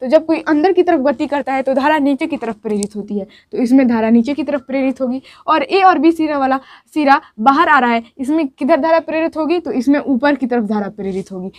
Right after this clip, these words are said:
क्योंकि ये बाहर की तरफ आ रहा है। ठीक है, अब इसको सर्किल कंप्लीट कीजिए। सी और डी से नीचे की तरफ धारा प्रवाहित हो रही है तो ये ऐसे आएगी और इस वलय से होकर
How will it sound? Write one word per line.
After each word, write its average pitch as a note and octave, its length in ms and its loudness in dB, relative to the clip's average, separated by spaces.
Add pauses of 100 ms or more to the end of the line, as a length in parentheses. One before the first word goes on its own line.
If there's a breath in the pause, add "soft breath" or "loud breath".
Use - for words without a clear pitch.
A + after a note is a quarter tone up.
(120)
क्योंकि C4 200 0
ये C4+ 100 4
बाहर A#3+ 280 4
की A3+ 120 -8
तरफ F#3+ 260 -10
आ E3+ 60 -18
रहा F3 120 -16
है। G3+ 100 -20 (300 soft breath)
ठीक E4 140 6
है, D#4+ 160 2 (840 soft breath)
अब C#4+ 140 4
इसको E4 360 -2
सर्किल D#4+ 380 2
कंप्लीट D#4+ 360 2
कीजिए। D#4+ 300 2 (240 loud breath)
सी F#4+ 160 6
और E4 180 4
डी E4 160 6
से E4+ 120 0
नीचे D#4 260 0
की E4+ 80 0
तरफ D#4+ 180 0
धारा D4 240 0
प्रवाहित D4 360 -2
हो E4 60 0
रही E4 160 0
है D4 60 0
तो A#3+ 100 0
ये A#3 140 2
ऐसे A#3 340 2
आएगी B3+ 320 2 (240 loud breath)
और C#4 180 2
इस - 260 0
वलय C4+ 460 4
से A3+ 140 0
होकर G#3+ 380 -2